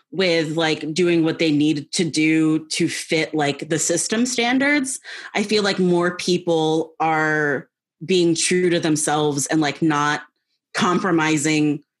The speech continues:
who they are in order to, like, get those jobs. And, like, there are thankfully more people out there who are in charge of things, um, who can, like, hire people and are creating projects, um,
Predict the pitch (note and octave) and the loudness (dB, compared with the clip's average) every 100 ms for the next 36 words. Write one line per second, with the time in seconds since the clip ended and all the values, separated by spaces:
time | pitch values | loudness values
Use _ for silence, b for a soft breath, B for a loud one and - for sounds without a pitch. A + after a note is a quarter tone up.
0 | _ _ - F3+ F3+ E3 D#3 - D3+ D3 | _ _ -4 0 2 2 0 0 0 0
1 | D3 C#3+ C3+ - D#3+ D#3 E3 D#3+ D#3+ D#3+ | 0 0 -4 -2 0 0 0 0 0 0
2 | D#3+ D#3 - E3+ D#3 D3 C#3+ - D3+ C#3 | 0 -2 -2 2 2 2 -2 -2 -4 -2
3 | D#3 C#3+ - C#3 C3+ C3 C3 - B B | -2 -2 -2 0 0 -2 -6 -10 B B
4 | B B - E3 D#3+ D3 C#3 C3+ D#3 F3 | B B -2 0 2 2 0 -2 -2 0
5 | D#3+ F#3 F#3 G3+ F#3 E3+ E3 D#3+ D#3+ E3 | 2 2 2 2 0 2 2 0 0 2
6 | F3 E3+ - F3+ F3+ E3+ D#3 D3 - D#3 | 2 0 0 0 0 0 2 0 -2 -2
7 | D3+ E3 D#3 D3+ C3+ F3 D#3 D#3 D#3 D#3 | -2 0 0 0 0 0 0 2 2 0
8 | D#3 D3+ - D3+ C#3 C#3+ B2+ D3+ C3+ C3+ | 0 0 -2 -2 -2 -4 -2 -2 0 -2
9 | C3 - B B - D#3 D#3 D3+ E3+ - | -4 -8 B B -8 -4 -2 0 -2 0
10 | F3+ E3 D#3+ D3 - E3 D#3 C#3+ D#3 C#3+ | 0 2 2 0 -2 0 -2 0 -2 0
11 | D3+ C#3+ C#3+ - D3 C#3+ C#3+ D3+ D3 D3 | 0 0 -2 0 0 0 -2 -2 -2 -2
12 | C#3 - - B B B - E3+ E3 D#3+ | -2 -6 -10 B B B -8 -4 0 0
13 | D#3 D3 C3+ C3 G#2 - | 0 0 0 0 -2 -6